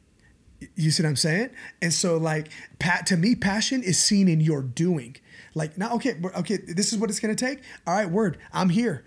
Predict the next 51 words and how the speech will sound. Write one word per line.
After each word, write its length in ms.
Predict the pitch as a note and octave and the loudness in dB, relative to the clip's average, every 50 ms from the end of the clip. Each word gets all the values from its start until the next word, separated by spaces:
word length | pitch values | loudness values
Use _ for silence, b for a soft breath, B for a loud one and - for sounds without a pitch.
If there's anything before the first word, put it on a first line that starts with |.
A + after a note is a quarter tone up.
| _ _ | _ _
This 180 | F3 E3+ - - | 0 2 2 2
is 120 | F3+ - | 0 0
who 120 | - G3+ F#3 | 0 0 0
I 100 | F3 F3 | 0 0
am. 300 | F3+ G3 G3 D#3+ B2+ - B B B | 0 0 -2 -2 -6 -8 B B B
You 140 | - F3+ A3 | 2 2 4
can 200 | G#3 - G#3+ F3+ | 4 4 2 2
believe 360 | D#3 F3 D#3+ F3 G#3+ A#3 G3+ | 2 2 2 2 2 2 2
it 140 | G#3 D3 D3+ | 0 0 0
because 280 | E3 E3+ - F3 D#3 F3 | -2 2 2 2 2 2
I'm 300 | D#3+ D3+ D3+ C#3 C3+ C3 | 2 2 0 -2 -4 -2
doing 380 | - D#3+ D#3+ E3+ D#3+ D3+ C3+ C3 | 0 0 2 4 4 2 2 0
it, 140 | B2+ - B B B - | -4 -8 B B B -4
because 220 | - D3+ D#3 C#3+ | -2 0 0 0
I'm 120 | D3 C#3 C#3 | 0 -2 -4
committed 520 | - - D#3+ D3+ C#3+ D3+ D#3 D3+ D3 C3+ - | -4 -2 0 2 2 2 2 2 0 -2 -2
to 160 | - C3+ B2+ | -4 -4 -6
it, 120 | B2 - B B B B | -6 -8 B B B B
because 260 | - D#3+ C3 D3 C#3 | -4 0 0 0 0
I'm 120 | D#3+ D3 D3+ | 0 0 0
showing 480 | - - - - E3+ E3 D#3+ D3+ D3 | 0 0 2 2 2 4 4 4 4
up, 220 | D#3 D3+ C#3 - B B B B B B | 2 2 0 -2 B B B B B B
because 280 | E3 E3+ D#3 E3+ D3+ D#3+ | -2 0 0 0 0 0
I'm 160 | C#3+ C#3+ D3 | 0 -2 0
walking 380 | C#3+ D3 D3+ D#3+ D#3 - D#3+ | 0 0 0 0 0 0 0
it 120 | D#3 D#3+ C#3+ | 0 0 0
like 200 | D3 C#3+ C#3+ - | -4 -4 -4 -4
I'm 100 | C#3 C3 | -4 -2
talking 340 | - F3 D3+ D3 - D3+ C#3 | 0 0 0 2 0 0 -2
it. 240 | C3+ C3+ - - | -2 -6 -8 -6
T 180 | - - A3 G#3+ | 2 4 4 6
I 60 | F#3+ | 6
said 220 | F3+ - - F3+ D#3 | 4 4 2 2 0
it 80 | D#3 | 2
this 180 | - G#3+ - - | 0 0 0 2
way. 100 | E3 D3 | 0 2
He 120 | D3+ G3 | 2 4
said, 280 | - - - D#3+ D#3 B B B B B B B | 4 4 2 2 0 B B B B B B B
"Hey, 280 | - E3+ F3+ D#3+ B2+ B B B B B B | 0 0 0 0 -2 B B B B B B
say 280 | - - - G#3 G3+ | -4 0 2 2 4
what 180 | A#3 A#3+ - - | 4 2 2 2
you 60 | A3 | 2
mean, 340 | G3 G3+ G3+ G3 F#3 D#3+ D3 | 4 4 4 4 2 2 2
mean 180 | E3 F#3 G3+ | 2 4 4
what 140 | G3 G3+ - | 2 2 2
you 60 | F#3 | 2
say, 300 | - - - F#3 E3+ E3 - | 2 2 2 2 0 0 -2
and 240 | F3+ E3+ D#3 D3 C#3+ | -2 0 0 2 4
walk 320 | D#3+ F3+ F#3 G3 F#3 - | 4 2 2 0 -2 -2
the 80 | G3 D#3+ | -4 -2
talk 500 | - - D3+ A3 G#3+ D#3+ C#3+ C3 - | -2 0 2 2 2 2 0 -4 -12